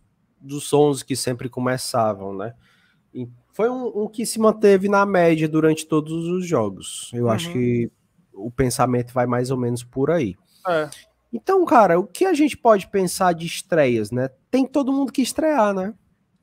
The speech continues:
Speaker 1: Tem todo
Speaker 2: É.
Speaker 1: mundo que estrear, porque
Speaker 2: Ainda
Speaker 1: a
Speaker 2: não
Speaker 1: gente
Speaker 2: fizemos
Speaker 1: tá
Speaker 2: um jogo.
Speaker 1: vendo.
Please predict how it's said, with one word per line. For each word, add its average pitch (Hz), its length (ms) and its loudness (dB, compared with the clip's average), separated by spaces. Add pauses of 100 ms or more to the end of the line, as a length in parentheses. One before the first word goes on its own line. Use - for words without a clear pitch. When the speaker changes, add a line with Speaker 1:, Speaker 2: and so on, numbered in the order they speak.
(140)
Speaker 1:
Tem 208 140 -2
todo 190 200 0
Speaker 2:
É. 185 60 -2
Speaker 1:
mundo 190 200 -2
que - 100 -12
estrear, 175 540 2
porque 185 260 -2
Speaker 2:
Ainda 196 140 4
Speaker 1:
a - 20 4
Speaker 2:
não 196 80 2
Speaker 1:
gente 190 140 0
Speaker 2:
fizemos 208 280 -2
Speaker 1:
tá 208 120 2
Speaker 2:
um 202 40 2
jogo. 196 140 2
Speaker 1:
vendo. 196 340 0